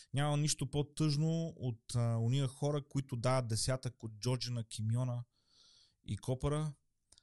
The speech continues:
а не показват милост, не показват честност и не показват благочестие.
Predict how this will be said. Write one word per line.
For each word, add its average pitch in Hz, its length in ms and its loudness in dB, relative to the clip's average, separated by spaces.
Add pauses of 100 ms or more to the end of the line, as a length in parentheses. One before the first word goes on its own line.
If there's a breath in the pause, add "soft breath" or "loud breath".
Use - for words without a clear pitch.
(180 loud breath)
а - 80 0
не 113 160 2
показват 120 520 -4
милост, 135 460 0 (920)
не 110 80 2
показват 117 560 -4
честност - 680 -2 (760)
и 117 120 0
не 113 120 0
показват 110 400 -2
благочестие. 101 600 -2